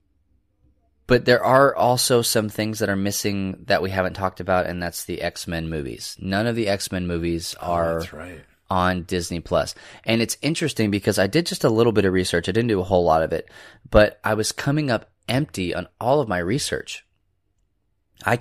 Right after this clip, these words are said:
Speaker 1: I don't have an answer for you right now, as of the time of this recording, as to why those movies, I mean, any, a-, anything that has X-Men on it or the Fantastic Four or any of that stuff, maybe it's that they haven't finalized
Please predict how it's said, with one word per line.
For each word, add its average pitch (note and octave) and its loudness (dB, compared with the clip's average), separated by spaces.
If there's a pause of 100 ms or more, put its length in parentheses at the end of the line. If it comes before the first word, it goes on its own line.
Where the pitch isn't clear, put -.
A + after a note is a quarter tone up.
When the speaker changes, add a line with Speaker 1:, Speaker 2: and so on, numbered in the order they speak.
Speaker 1:
I A#2 6
don't D3 6
have B2+ 4
an G#2+ -2
answer A2+ -2
for - -4
you F2+ -2
right F#2 0
now, F#2+ 0
as F#2+ -2
of G2 -4
the F#2+ -14
time G2+ -2
of F2+ -4
this F2 -8
recording, F#2 -4 (800)
as G#2 -2
to A#2 -2
why G2+ 2
those G#2+ 0
movies, G2 -2 (600)
I - -6
mean, A2+ -2
any, D#3 2
a-, - -6
anything D3 0
that A2+ -2
has A#2+ 2
X-Men G2 0
on F#2 -2
it F#2 -4
or F2 0
the E2+ -6
Fantastic F#2 -6
Four F#2 0
or E2+ 2
any F#2 -2
of F2 -2
that E2 0
stuff, - -4 (880)
maybe D#3 0
it's - -4
that D#3+ 0
they - 0
haven't B2+ 0
finalized C#3+ 0